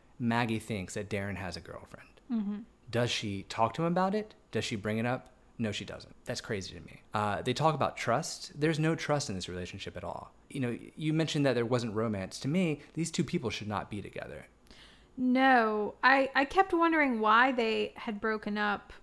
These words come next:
Speaker 2: because I know she mentions it a little bit in the beginning, like, oh, he, you know, I,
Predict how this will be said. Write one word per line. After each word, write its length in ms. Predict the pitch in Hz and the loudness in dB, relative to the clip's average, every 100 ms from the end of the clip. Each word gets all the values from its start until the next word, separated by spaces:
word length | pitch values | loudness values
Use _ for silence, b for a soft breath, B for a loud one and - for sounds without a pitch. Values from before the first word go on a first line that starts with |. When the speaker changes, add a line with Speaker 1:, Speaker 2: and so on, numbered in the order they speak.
| - _ 214 | -20 _ -8
Speaker 2:
because 600 | 220 214 - 214 208 196 | -6 -6 -4 -2 -2 -4
I 100 | 214 | -4
know 120 | 226 | -2
she 180 | 233 233 | -2 -4
mentions 420 | 220 233 233 226 | -2 -2 -2 -4
it 100 | 208 | -4
a 60 | 202 | -4
little 200 | 202 202 | -4 -4
bit 180 | 202 196 | -4 -6
in 100 | 190 | -6
the 60 | |
beginning, 420 | 190 202 247 233 | -6 -4 -4 -4
like, 240 | 208 202 - | -4 -8 -6
oh, 560 | 247 254 247 240 233 220 - | -2 0 0 0 -2 -4 -8
he, 600 | - 220 - 240 233 220 - - 247 - | -18 -16 -10 -8 -6 -8 -12 -20 -18 -8
you 140 | 226 | -6
know, 240 | 202 196 | -6 -6
I, 160 | 202 202 | -6 -6